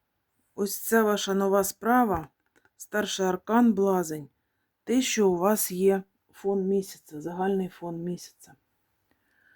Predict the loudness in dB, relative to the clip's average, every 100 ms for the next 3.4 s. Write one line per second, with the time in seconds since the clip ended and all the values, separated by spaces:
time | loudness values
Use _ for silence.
0 | _ _ _ _ 0 4 6 4 2 0
1 | -2 -4 0 0 0 -2 0 -2 -2 -4
2 | -4 -8 0 0 2 2 2 0 -4 -6
3 | -2 0 2